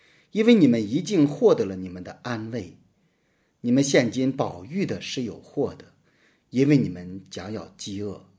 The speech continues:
你们现今欢笑的是有祸的，因为你们将要哀痛哭泣。即使众人都夸赞你们，你们是有福的，是有祸的，因为他们的祖先也同样对待了假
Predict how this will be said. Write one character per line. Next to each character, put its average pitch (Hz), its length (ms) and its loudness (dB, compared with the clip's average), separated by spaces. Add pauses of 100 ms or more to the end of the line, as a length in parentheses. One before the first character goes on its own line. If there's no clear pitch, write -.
(640)
你 143 120 4
们 196 120 6
现 185 340 4
今 175 220 0
欢 233 340 0
笑 233 220 2
的 101 100 -10
是 - 200 -4
有 87 180 -8
祸 127 300 -4
的， - 200 -20 (520)
因 151 160 4
为 180 80 4
你 127 100 4
们 95 140 -6
将 90 240 -12
要 - 260 -10
哀 135 280 -8
痛 113 300 -10
哭 - 220 -12
泣。 101 320 -12 (1120)
即 135 160 2
使 214 180 2
众 240 260 4
人 117 160 2
都 120 140 2
夸 175 300 -6
赞 147 240 -2
你 95 40 -8
们， 87 240 -16 (360)
你 104 120 -10
们 101 140 -6
是 117 200 -4
有 87 140 -8
福 - 300 -20
的， - 240 -20 (160)
是 190 180 0
有 143 160 2
祸 127 320 -4
的， - 160 -20 (800)
因 143 180 6
为 127 160 6
他 - 200 -6
们 139 140 0
的 180 60 2
祖 - 260 -10
先 104 340 -8
也 95 120 -12
同 95 300 -14
样 117 300 -10
对 120 200 -2
待 90 120 -14
了 - 240 -20
假 - 200 -14